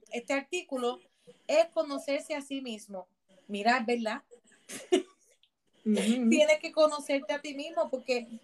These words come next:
Speaker 1: tú eres el único que sabes cómo tú vas a reaccionar ante cualquier situación,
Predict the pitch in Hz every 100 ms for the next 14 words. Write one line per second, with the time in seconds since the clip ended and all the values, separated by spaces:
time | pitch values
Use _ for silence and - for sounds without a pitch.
0 | - 311 320 359 349 311 311 330 320 302
1 | 311 339 330 - 262 285 294 294 262 247
2 | 262 247 233 208 - 190 180 202 180 -
3 | - 208 _ _ _ _ _ 226 233 226
4 | 240 226 220 220 220 240 196 - - 208
5 | 190